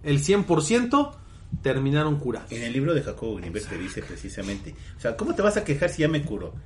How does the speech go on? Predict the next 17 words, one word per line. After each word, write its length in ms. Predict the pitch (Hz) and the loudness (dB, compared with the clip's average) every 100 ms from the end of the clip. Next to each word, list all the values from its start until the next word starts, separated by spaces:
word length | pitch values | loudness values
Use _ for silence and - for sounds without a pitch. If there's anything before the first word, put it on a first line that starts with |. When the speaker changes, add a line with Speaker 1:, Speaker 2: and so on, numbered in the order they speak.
| - - - - - | -16 -18 -18 -10 -4
Speaker 2:
Porque 220 | 135 175 | -2 2
ya 80 | 202 | 2
de 60 | |
entrada 300 | 185 180 190 | 2 4 4
me 140 | 160 131 | 4 2
iba 180 | 151 156 | 4 2
a 20 | |
decir 320 | 117 - 143 | 2 -2 -6
si 280 | - 143 139 | -4 -2 0
te 140 | 151 | 2
puede, 240 | 147 185 196 | 4 2 0
tienes 340 | 147 226 214 | 0 0 0
curación 360 | 165 - 180 156 | 0 0 0 0
o 60 | |
no 140 | 135 135 | 0 0
tienes 240 | 139 135 | -4 -4
curación. 500 | - 120 117 143 - | -4 -4 -2 -2 -2